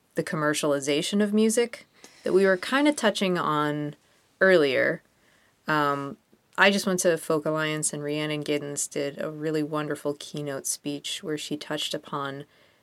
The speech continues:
many things. Um, hopefully, like, I can be emotional enough to be invested in this question, but not emotional,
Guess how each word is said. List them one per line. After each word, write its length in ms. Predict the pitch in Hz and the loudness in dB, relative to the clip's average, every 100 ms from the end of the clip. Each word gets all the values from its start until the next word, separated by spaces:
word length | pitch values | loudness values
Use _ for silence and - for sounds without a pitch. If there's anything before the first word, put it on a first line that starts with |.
| - | -6
many 280 | 175 185 165 | 2 4 2
things. 640 | - 139 131 131 - - _ _ _ _ - | -2 -6 -6 -8 -8 -8 _ _ _ _ -4
Um, 540 | 135 131 131 131 151 _ _ _ _ - | -2 -2 -6 -10 -14 _ _ _ _ -14
hopefully, 320 | - - 156 147 | -14 -4 0 0
like, 260 | 127 - _ _ _ _ | -2 -6 _ _ _ _
I 100 | - | -14
can 440 | 139 151 147 143 220 _ _ _ 156 | -10 -8 -8 -10 -14 _ _ _ -4
be 240 | 175 175 | 2 2
emotional 720 | 175 160 160 165 180 160 151 | 2 0 0 0 0 -2 0
enough 240 | 147 147 147 | 0 0 -2
to 80 | 156 | -2
be 120 | 156 | -2
invested 520 | 139 131 143 - 180 | -2 0 0 0 0
in 120 | 180 | 0
this 160 | 175 180 | 0 -2
question, 480 | - 175 175 185 180 | 0 -2 0 -4 -2
but 100 | 127 | -2
not 240 | 131 131 | -2 -4
emotional, 720 | 135 131 135 - 139 123 127 | -4 -6 -6 -6 -8 -8 -8